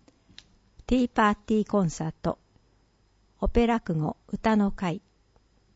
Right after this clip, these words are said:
時、十二月十日日曜日、午後一時三十分から、ところ、町民センターホール。内容、声楽とピアノによる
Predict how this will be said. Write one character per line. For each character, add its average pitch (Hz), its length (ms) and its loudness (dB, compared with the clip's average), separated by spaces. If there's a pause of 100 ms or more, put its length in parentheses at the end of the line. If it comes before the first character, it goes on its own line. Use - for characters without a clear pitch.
(580)
時、 196 440 -2 (480)
十 226 220 2
二 262 160 6
月 240 260 -2
十 202 200 0
日 202 200 -2
日 196 320 -2
曜 196 220 2
日、 170 180 -2 (140)
午 247 180 6
後 233 140 4
一 202 240 -2
時 226 100 0
三 208 260 0
十 202 140 -6
分 160 260 -4
か 160 160 -8
ら、 165 140 -6 (500)
と 202 120 0
こ 202 160 2
ろ、 185 220 0 (100)
町 262 180 2
民 262 180 4
セ 214 180 -2
ン 208 60 2
タ 196 200 -2
ー - 20 -6
ホ 175 220 -2
ー 151 40 -4
ル。 - 180 -6 (720)
内 202 280 2
容、 180 360 0 (580)
声 247 260 2
楽 233 300 -2
と 202 260 -2
ピ 226 200 0
ア 233 100 4
ノ 226 120 4
に 208 160 4
よ 196 140 2
る 196 220 0